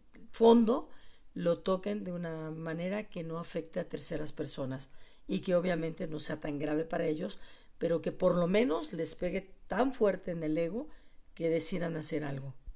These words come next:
Porque no todos tienen esa suerte, ¿eh? Hay quien a la primera, adiós. Otros parecen bendecidos o, o su ángel de la guarda los cuida muy bien,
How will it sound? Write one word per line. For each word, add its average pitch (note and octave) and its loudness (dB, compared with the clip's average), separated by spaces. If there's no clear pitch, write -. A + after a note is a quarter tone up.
Porque G3+ 2
no A#3 6
todos F4 6
tienen F#3 2
esa E3 4
suerte, D3+ 0
¿eh? - -6
Hay G3 0
quien G#3+ -2
a G#3+ 2
la F3 0
primera, F#3 0
adiós. D3+ 2
Otros C#4+ 6
parecen G3+ 6
bendecidos F3+ 4
o, - -12
o D#3 -2
su F3 0
ángel F#3 0
de E3+ 0
la D3+ 0
guarda E3+ 2
los D#3 0
cuida E3+ -4
muy D#3+ -4
bien, F#3 -4